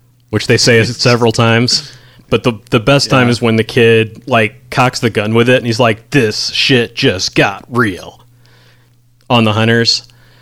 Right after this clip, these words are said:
Speaker 2: <laughs> Yeah.
Speaker 1: Um,
Speaker 2: Uh, "I
Speaker 1: the
Speaker 2: didn't choose the Scug life. The Scug life chose me."
Speaker 1: Yeah.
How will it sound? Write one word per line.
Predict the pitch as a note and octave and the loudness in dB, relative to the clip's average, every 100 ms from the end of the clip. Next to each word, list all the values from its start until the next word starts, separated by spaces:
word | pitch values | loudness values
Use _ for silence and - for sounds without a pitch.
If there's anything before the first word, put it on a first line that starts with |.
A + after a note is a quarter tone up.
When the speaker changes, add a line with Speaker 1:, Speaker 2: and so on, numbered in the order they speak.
| - | -12
Speaker 2:
<laughs> | - D3+ - C3 - C3+ - - | -10 -14 -12 -16 -14 -18 -12 -2
Yeah. | G#2+ F#2+ G2 _ - | 0 0 -6 _ 0
Speaker 1:
Um, | A2+ G#2+ G2+ | 2 2 0
Speaker 2:
Uh, | A2+ A#2+ A2+ G#2+ | 0 2 2 0
"I | G2+ D3 | 0 2
Speaker 1:
the | |
Speaker 2:
didn't | D3+ C#3+ | 0 0
choose | D3 C3+ | -2 -2
the | C3 | -2
Scug | C3 - C#3 B2+ | -4 0 0 0
life. | C3+ C3+ | 0 0
The | C3 | -2
Scug | A2+ - B2+ | -6 0 0
life | B2 B2 B2 | 2 0 0
chose | - B2+ A#2 | -2 -2 0
me." | A#2+ B2 B2+ - _ | -2 0 -2 -4 _
Speaker 1:
Yeah. | - D#3 A2+ | -2 0 -2